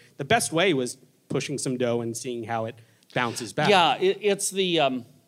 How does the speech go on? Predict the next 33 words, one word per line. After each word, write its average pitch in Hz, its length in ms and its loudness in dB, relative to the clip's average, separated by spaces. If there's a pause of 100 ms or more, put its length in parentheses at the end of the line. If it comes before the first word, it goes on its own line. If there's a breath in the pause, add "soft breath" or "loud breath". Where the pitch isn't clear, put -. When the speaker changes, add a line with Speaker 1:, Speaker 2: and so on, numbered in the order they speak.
Speaker 2:
the 160 120 -4
puffy 202 380 -2
jacket 147 580 0
test. 110 520 -4 (500 loud breath)
Um, 139 240 -2
wh-, 170 260 2
wh-, 180 220 0
when 175 160 0
you 170 80 0
poke 196 420 0
your, 160 240 2 (260)
your 147 200 -2
bread, 143 500 4 (320 loud breath)
you 180 140 0
want 214 180 6
it 202 40 -2
to 170 60 -6
come 202 240 0
back, 175 380 4
but 120 200 -4
not - 260 -4
right 403 160 2
away, 302 520 -2 (580 loud breath)
right? 170 200 4
If, 190 360 2
if, 185 80 -8
if 180 180 -2
it's 190 180 0
more 220 180 0
like 214 280 2
punching 214 460 4
your 156 180 4
thigh, 208 560 4